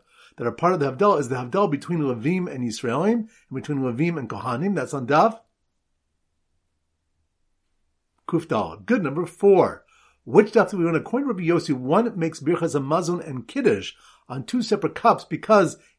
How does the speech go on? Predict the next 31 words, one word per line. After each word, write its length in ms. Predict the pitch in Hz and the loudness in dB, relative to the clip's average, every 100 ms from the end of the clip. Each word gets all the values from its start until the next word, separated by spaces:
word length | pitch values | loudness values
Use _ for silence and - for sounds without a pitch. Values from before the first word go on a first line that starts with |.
| - | -4
Ein 160 | 185 | -2
Osim 420 | 190 175 151 156 147 | -2 -4 -4 -2 -2
Mitzvos, 420 | 202 147 110 - | -2 -2 -4 -4
Chavilos, 480 | - 123 147 131 - | -6 0 2 2 -2
Chavilos. 480 | 120 113 135 196 | -8 -2 0 0
That's 180 | 147 120 | -2 -4
on 100 | 123 | -4
Daf 320 | 117 143 214 - _ _ _ _ _ _ _ _ _ _ _ _ _ _ _ _ _ _ _ _ _ _ _ _ - | 0 2 0 -4 _ _ _ _ _ _ _ _ _ _ _ _ _ _ _ _ _ _ _ _ _ _ _ _ -2
Kuf 200 | 156 156 | -2 0
Beis. 400 | 226 98 - - | 0 -2 -4 0
Good. 200 | 226 180 | 2 2
Number 260 | 156 180 | 0 -2
five, 560 | - - 160 147 110 90 _ _ _ _ | -4 -4 -2 0 -2 -6 _ _ _ _
which 300 | 95 123 190 | -2 0 2
Daf 140 | 208 | 0
do 80 | - | 2
we 80 | 160 | 2
learn 100 | 170 | 4
that 80 | 143 | 2
Amemar 420 | 120 123 233 247 | 2 0 0 0
said 140 | - | 0
a 60 | 165 | 0
bracha 340 | 123 180 - - | 0 0 -2 -4
every 320 | 175 190 226 | -4 -2 -4
time 180 | 208 175 | -4 -4
he 60 | 156 | -4
drank 260 | 160 160 | -4 -6
a 40 | 131 | -6
cup 180 | 151 | -6
of 100 | 131 | -4
wine 600 | 117 160 202 165 131 143 | -2 2 4 2 0 -4